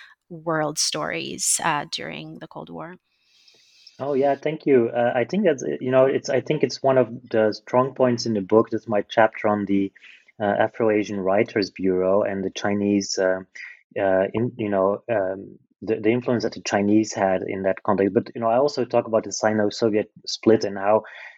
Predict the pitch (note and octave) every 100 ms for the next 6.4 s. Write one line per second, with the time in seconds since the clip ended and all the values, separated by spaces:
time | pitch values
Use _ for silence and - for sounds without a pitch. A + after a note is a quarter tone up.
0 | _ A2 A2 A2 - A2 A2+ A#2 A2+ -
1 | A2 G#2+ G2+ - G#2 A2+ - A2+ G#2 G#2
2 | G2 G2 F2+ F2+ - F#2 - G2+ G2 F#2+
3 | G2+ G#2+ F#2+ F#2+ F2+ F2 G2+ G2+ G#2 G2+
4 | G2+ - - _ _ G2+ G2 G2+ A2 -
5 | G2+ G2+ G2+ G#2+ G2 F2+ G#2+ G#2+ G#2+ A2
6 | A2+ G2+ G2 G2